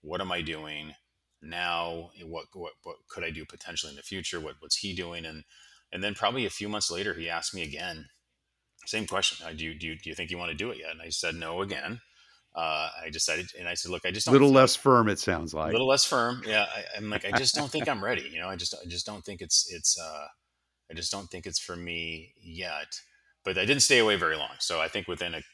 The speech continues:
Speaker 1: a week or two, maybe I, I, I came back and said, "Look, I, I, I know I don't have to be on the road twenty-four seven. I could do that part very differently. Uh, at, at, at, at the end of the day, I just, I still don't feel ready. Like that, I'm not confident that that's my issue.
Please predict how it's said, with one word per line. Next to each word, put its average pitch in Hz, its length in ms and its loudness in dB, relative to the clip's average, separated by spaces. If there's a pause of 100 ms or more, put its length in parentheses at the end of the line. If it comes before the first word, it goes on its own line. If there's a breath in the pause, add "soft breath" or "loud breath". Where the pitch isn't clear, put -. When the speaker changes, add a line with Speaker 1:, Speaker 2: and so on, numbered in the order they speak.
(100)
Speaker 1:
a 80 160 -8
week 101 240 -6
or 82 80 -4
two, 82 300 0
maybe 76 320 -6
I, - 20 -4
I, 78 340 -6
I - 40 -10
came 82 220 -10
back 76 220 -6
and 73 120 -8
said, 78 140 -4
"Look, 78 240 -6
I, 78 140 -4 (540 soft breath)
I, 80 240 -2 (160)
I 85 40 -8
know 101 260 0
I 95 80 6
don't 92 120 -2
have 87 120 -2
to - 80 -10
be 82 100 -8
on 85 100 -8
the 82 80 -8
road 76 360 -6 (180)
twenty-four 78 420 -8
seven. 69 440 -4
I 76 60 -14
could 78 160 -8
do 87 160 -4
that 82 200 0
part 85 320 -6
very 78 200 -6
differently. 76 600 -10 (560)
Uh, 69 160 -4 (120)
at, 87 220 -10
at, 87 60 -10 (200)
at, - 680 -14
at 95 60 -6
the 107 100 2
end 113 60 2
of 104 60 4
the 98 40 4
day, 98 160 6
I 85 40 4
just, 92 200 6
I 87 40 -2
still 135 260 6
don't 107 180 -2
feel 90 160 -2
ready. 71 220 -6
Like 73 160 -6
that, 80 160 -6
I'm 80 100 -6
not 92 240 2
confident 85 480 -6
that 82 180 -8
that's 80 220 -8
my 82 120 -10
issue. 78 420 -2